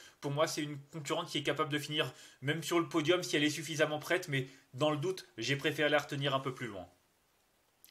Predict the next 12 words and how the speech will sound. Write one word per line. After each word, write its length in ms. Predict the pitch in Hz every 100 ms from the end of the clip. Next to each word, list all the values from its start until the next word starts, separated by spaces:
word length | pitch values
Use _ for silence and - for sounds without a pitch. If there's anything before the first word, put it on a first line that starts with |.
| _ _ _ _ -
Ensuite, 440 | 123 131 175 180
en 180 | 165 151
sixième 320 | 143 139 160
position, 340 | 165 165 160 180
j'ai 100 | 160
retenu 260 | - 156
le 100 | 160
treize 220 | 151 170
Image 260 | 156 170 151
Char-, 280 | 151 139 123
Charentaise. 500 | - 156 151 180 160
Alors, 200 | 143